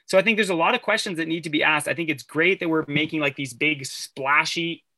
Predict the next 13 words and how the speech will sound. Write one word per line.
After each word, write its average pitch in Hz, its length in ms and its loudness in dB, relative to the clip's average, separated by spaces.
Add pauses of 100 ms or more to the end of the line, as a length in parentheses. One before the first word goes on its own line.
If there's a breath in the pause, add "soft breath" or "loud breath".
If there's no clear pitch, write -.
kind 143 240 0
of 139 240 -2 (960)
pro-, 151 260 -2
proclamations, 151 720 0
like, 120 200 -8
"Equal 170 340 -2
distance, 135 520 0
bibs 156 400 0
for 160 160 -2
women 160 300 0
staff." - 480 -4
Like, 131 200 -4 (540)
awesome, 139 540 0